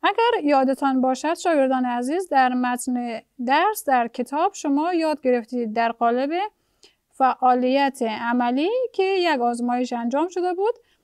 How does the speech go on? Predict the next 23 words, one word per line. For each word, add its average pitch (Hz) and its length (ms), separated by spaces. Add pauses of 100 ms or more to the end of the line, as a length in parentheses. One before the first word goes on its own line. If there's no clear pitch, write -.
(180)
و 233 440
یک 247 380 (340)
تست 254 520
تیوب 269 400
بود 381 240
که 285 120
به 247 140
داخل 240 420
آن 240 320 (540)
یک 254 220
مقدار 226 680
بوره 240 380 (200)
انداخته 370 300
شده 349 260
بود 359 220 (120)
و 233 300 (200)
تست 392 400
تیوب 370 400
بر 247 200
روی 240 500
شعلهٔ 240 840
چراغ 240 520
بنزین 233 540